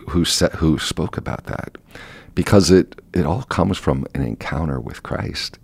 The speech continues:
in our own lives, in our own prayer, our own hearts.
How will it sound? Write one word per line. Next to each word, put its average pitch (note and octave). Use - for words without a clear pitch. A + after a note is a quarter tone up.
in -
our C2
own D#2
lives, -
in F#2
our D#2
own E2+
prayer, -
our -
own E2+
hearts. -